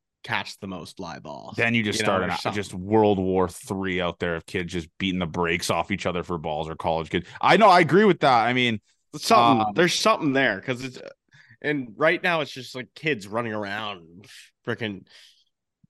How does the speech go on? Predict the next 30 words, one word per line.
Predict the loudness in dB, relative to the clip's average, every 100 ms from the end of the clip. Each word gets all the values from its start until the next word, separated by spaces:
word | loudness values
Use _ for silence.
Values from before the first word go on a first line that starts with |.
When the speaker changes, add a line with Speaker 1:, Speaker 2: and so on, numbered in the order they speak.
| _ _ _ -2
Speaker 1:
it's | -2 -4
just | -10 -8
crazy. | -2 2 2 0 -10 -2
Like, | 0 0 -2
it's, | 0
it's | 0 2 0 0
Speaker 2:
<laughs> |
Speaker 1:
like | 0 0 0 -2
shooting | -2 0 0 0
slap | -4 -2 -2 -2
shots | -6 -6 -2
Speaker 2:
Do | 6
you | 6
think | 6 2
Speaker 1:
and | 2
Speaker 2:
we're | 2
gonna | 4
look | 4
Speaker 1:
having | 4 4 4
Speaker 2:
back | 4 4
Speaker 1:
little | 2
Speaker 2:
at | 0
it? | -2 -4
Speaker 1:
kids | -2 -2 -4 -12
that | -12 -6
can't | -2
Speaker 2:
Do | 0
you | 0
think | 0
Speaker 1:
skate, | -2